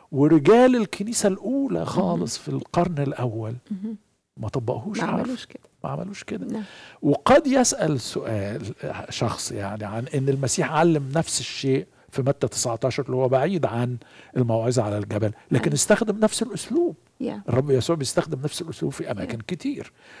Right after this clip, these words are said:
Speaker 1: فعلينا إن احنا نبذل مجهود
Speaker 2: نعم.
Speaker 1: علشان نقدر نفهم الكتاب. إذا كان قصد يسوع مش حرفي في الجزء الأولاني عن الشهوة،
Speaker 2: مهم.
Speaker 1: ليه أفسره حرفي في الجزء الثاني عن الطلاق؟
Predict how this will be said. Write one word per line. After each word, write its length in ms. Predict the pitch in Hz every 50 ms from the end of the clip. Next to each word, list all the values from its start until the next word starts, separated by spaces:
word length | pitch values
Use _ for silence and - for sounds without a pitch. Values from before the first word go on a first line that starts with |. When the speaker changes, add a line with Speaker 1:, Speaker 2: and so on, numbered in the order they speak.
| - -
Speaker 1:
فعلينا 440 | - 160 139 151 170 220 220 208 190
إن 80 | 185
احنا 180 | - - 147 170
نبذل 340 | 160 190 160 127 151 135 123
مجهود 500 | 117 110 101 - - 110 107 98 82 82 - _ - - -
Speaker 2:
نعم. 160 | 226 220 214 - _ _ _
Speaker 1:
علشان 380 | - 110 110 101 - 120 117 117
نقدر 380 | 120 190 - 120 113 110 101 104
نفهم 480 | 113 - - - - - 113 110 113 - _ _ _ -
الكتاب. 400 | - - - - - - - - - -
إذا 140 | 113 151
كان 260 | 139 - - 285 302 311 - -
قصد 380 | - 240 226 - - 170 156
يسوع 600 | 156 - - 104 - - - - - - - - - _ _ _ _ _ - - - - -
مش 200 | 135 170 - -
حرفي 500 | - - - 175 185 165 - - 156 -
في 100 | - -
الجزء 400 | 120 113 113 127 120 107 113 -
الأولاني 800 | 107 113 - 113 110 101 101 101 101 101 98 98 95 95 90 - _ _ _ _ _ _ _ _ _ _ _ -
عن 180 | - 107 110 98
الشهوة، 520 | 92 - - 113 95 - 95 90 107 - _ _ _ - - -
Speaker 2:
مهم. 340 | 220 196 - 185 190 220 - _ _ _ _ -
Speaker 1:
ليه 520 | 107 113 120 143 160 185 196 185 170 147
أفسره 520 | 135 - - 110 - - - 135 131 123 107
حرفي 340 | - - 110 107 104 - 113
في 80 | - 117
الجزء 380 | 101 101 110 110 110 - -
الثاني 360 | 107 - - - 98 101 95
عن 180 | 90 90 107 104
الطلاق؟ 500 | 95 - - - 90 90 - - - -